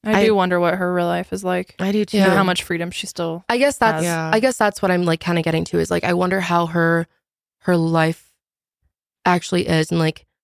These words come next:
Speaker 3: from what we see online, obviously, we only see a tiny percentage of her life online, right? Like,
Speaker 2: And, like, how much of it is really coming from
Speaker 1: Yeah,
Speaker 2: her?
Speaker 1: exactly.
Speaker 3: Right.
Speaker 2: Yeah, I don't know.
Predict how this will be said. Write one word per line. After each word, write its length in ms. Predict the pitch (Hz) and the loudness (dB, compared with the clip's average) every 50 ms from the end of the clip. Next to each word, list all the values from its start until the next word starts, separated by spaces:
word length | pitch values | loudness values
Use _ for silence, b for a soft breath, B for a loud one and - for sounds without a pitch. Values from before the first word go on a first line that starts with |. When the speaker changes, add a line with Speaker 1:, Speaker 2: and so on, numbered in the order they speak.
| _ _ | _ _
Speaker 3:
from 180 | - 202 202 202 | 0 0 2 2
what 140 | 202 202 - | 2 2 2
we 120 | 220 220 | 0 -2
see 260 | 196 - - 214 208 | -2 -2 -2 0 0
online, 720 | - - 180 175 180 190 220 247 247 214 175 160 160 160 175 | 0 0 0 0 0 0 0 0 2 2 2 2 0 0 0
obviously, 480 | - 156 156 160 160 165 - - 170 165 | -2 -2 0 0 -2 -2 -2 -2 0 2
we 100 | 165 170 | 2 2
only 180 | 170 175 175 | 2 0 -2
see 160 | - - 175 165 | -2 0 0 -2
a 40 | 160 _ _ _ _ _ _ _ _ _ _ _ _ _ _ _ _ _ _ _ _ _ _ _ _ - | -2 _ _ _ _ _ _ _ _ _ _ _ _ _ _ _ _ _ _ _ _ _ _ _ _ -16
tiny 300 | - - 196 185 185 180 | -8 -2 0 0 0 0
percentage 460 | - 185 165 - - 170 160 151 - | -2 -4 -4 0 0 2 2 2 0
of 80 | 165 - | -4 -6
her 100 | - - | -8 -10
life 160 | - - - - - | -10 -10 -12 -10 -6
online, 280 | - - 185 190 185 | -4 -2 0 2 2
right? 200 | 185 190 196 - | 2 2 2 2
Like, 100 | - 175 | 0 0
Speaker 2:
And, 80 | 175 180 | 2 0
like, 120 | 175 170 | 0 -2
how 180 | 160 - 175 170 | -4 -4 -2 -2
much 180 | 170 170 - | -2 -2 -2
of 80 | 165 156 | -2 -2
it 40 | 156 | -2
is 140 | 151 156 - | -2 -2 -4
really 180 | 151 143 - - | -4 -4 -4 -6
coming 240 | - 160 160 165 | -6 -6 -6 -6
from 100 | 165 - | -4 -2
Speaker 1:
Yeah, 300 | 196 196 185 - - - | 0 0 2 2 0 0
Speaker 2:
her? 60 | 92 - | -2 -4
Speaker 1:
exactly. 380 | - 220 254 - - - - | -2 0 2 2 2 0 0
Speaker 3:
Right. 80 | - - | 0 0
Speaker 2:
Yeah, 160 | 226 220 214 | 2 2 2
I 100 | 208 208 | 2 2
don't 120 | 226 262 240 | 0 0 0
know. 300 | 202 202 190 170 156 | 0 0 0 -2 -2